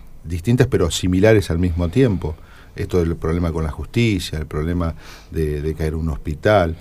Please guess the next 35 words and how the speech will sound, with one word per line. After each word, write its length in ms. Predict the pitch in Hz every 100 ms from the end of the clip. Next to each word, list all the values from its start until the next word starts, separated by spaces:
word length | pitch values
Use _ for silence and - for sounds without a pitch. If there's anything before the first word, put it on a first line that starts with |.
| - - - -
Hoy 100 | 113
hablaba 560 | 113 110 107 90 73 - -
de 160 | 85 85
lo 160 | 82
que 100 | 82
le 80 | 80
sucedió 440 | 78 82 82 92 90
a 40 |
Demi 260 | 90 90 82
Lovato, 540 | 76 85 87 87 69
¿no? 240 | 80 123 - - - - -
Y 80 | 82
de 140 | 82
la, 260 | 78 71 71 - -
de, 460 | 73 69 - 57 80
de, 60 | 65
de 220 | 71 87
cómo, 600 | 110 113 113 98 85 73
de 140 | 82 80
cómo 240 | 120 113
se 120 | 87
están, 360 | 82 92 90 82 - - -
eh, 440 | - 85 82 78 78 -
haciendo 380 | 82 - 98 90
las 140 | 80
cosas 400 | - 85 82 -
hoy, 260 | 98 101 101 - - - - -
eh, 460 | 76 76 69 67 69 69 - - -
donde 380 | 87 85 85 82
un 160 | 95
grupo 280 | 101 107 104
de 60 | 90
jóvenes, 340 | - 120 117
por 120 | 87
ejemplo 360 | 78 98 90 76